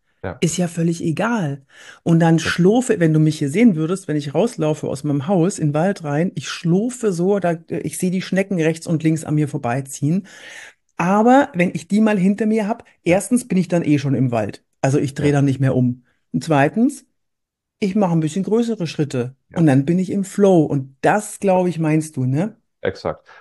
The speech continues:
Speaker 1: Und was
Speaker 2: Ja.
Speaker 1: dahinter steckt, ist auch da wieder, wir müssen unsere Biologie und unseren Körper ernst nehmen.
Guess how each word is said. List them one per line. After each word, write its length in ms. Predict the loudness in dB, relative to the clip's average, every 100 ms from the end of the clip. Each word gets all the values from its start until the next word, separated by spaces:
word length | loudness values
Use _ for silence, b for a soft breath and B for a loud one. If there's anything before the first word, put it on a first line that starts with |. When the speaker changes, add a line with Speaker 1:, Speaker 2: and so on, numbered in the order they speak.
| B
Speaker 1:
Und 180 | -4 -4
was 220 | -2 -2 0
Speaker 2:
Ja. 0 |
Speaker 1:
dahinter 320 | 0 0 -2
steckt, 280 | -2 -2 -2
ist 180 | -6
auch 180 | -4 -4
da 260 | 0 0 0
wieder, 200 | 0 0
wir 80 | -2
müssen 300 | -4 -4 -6
unsere 320 | -6 -4 -4
Biologie 540 | -2 0 0 -2 -4
und 120 | -4 -4
unseren 240 | -4 -6
Körper 320 | -2 -4 -2
ernst 540 | -4 -6 -8 -16 -14 -6
nehmen. 200 | -4 -4